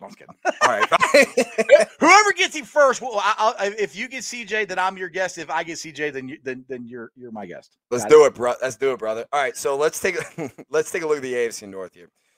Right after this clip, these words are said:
Speaker 2: You got two of your win-, we got, we're two and oh. You got two of your wins at Pittsburgh, and you got it at Baltimore. You have the Browns after, after the Jets this week. You got the Browns at home.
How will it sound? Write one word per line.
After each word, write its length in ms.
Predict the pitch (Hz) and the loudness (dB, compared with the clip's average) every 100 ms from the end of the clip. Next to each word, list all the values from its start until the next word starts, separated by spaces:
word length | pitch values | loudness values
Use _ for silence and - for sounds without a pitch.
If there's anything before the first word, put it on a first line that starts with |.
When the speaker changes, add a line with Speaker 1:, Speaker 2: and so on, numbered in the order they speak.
| _ _ | _ _
Speaker 2:
You 80 | 110 | -6
got 240 | 139 139 | -2 -2
two 220 | - 147 156 | -6 -12 -6
of 60 | |
your 140 | 156 143 | -4 -4
win-, 220 | 131 127 | -6 -10
we 80 | 117 | -8
got, 200 | 123 117 _ _ | -6 -6 _ _
we're 80 | 113 | -16
two 200 | - 143 | -6 -4
and 80 | 135 | -2
oh. 160 | 107 - _ _ _ | -4 -8 _ _ _
You 60 | |
got 140 | 110 - | -12 -10
two 240 | - 143 | -12 -10
of 60 | 156 | -6
your 120 | 147 | -4
wins 320 | 123 113 104 _ | -4 -6 -10 _
at 220 | 107 117 - | -10 -10 -10
Pittsburgh, 500 | 110 101 104 98 92 | -14 -14 -14 -14 _
and 80 | 98 | -20
you 60 | |
got 140 | 95 101 | -12 -10
it 80 | - | -12
at 220 | 87 87 _ | -18 -18 _
Baltimore. 520 | 87 78 _ 78 71 _ _ _ _ _ | -16 -16 _ -20 -20 _ _ _ _ _
You 160 | 104 113 | -6 -4
have 140 | 110 | -4
the 60 | 95 | -8
Browns 520 | 98 110 117 127 131 - 101 | -8 -4 -2 -2 -4 -10 -8
after, 340 | 104 110 - _ | -8 -8 -12 _
after 220 | 110 123 | -6 -6
the 100 | 139 | -12
Jets 300 | 127 131 123 | -4 -4 -4
this 160 | 117 - | -10 -12
week. 220 | 113 107 | -14 -14
You 100 | 92 | _
got 160 | 92 92 | -16 -16
the 40 | 98 | -12
Browns 520 | 104 104 104 101 - _ | -8 -6 -6 -8 -14 _
at 180 | 87 90 | -14 -14
home. 360 | _ 98 85 | _ -20 -20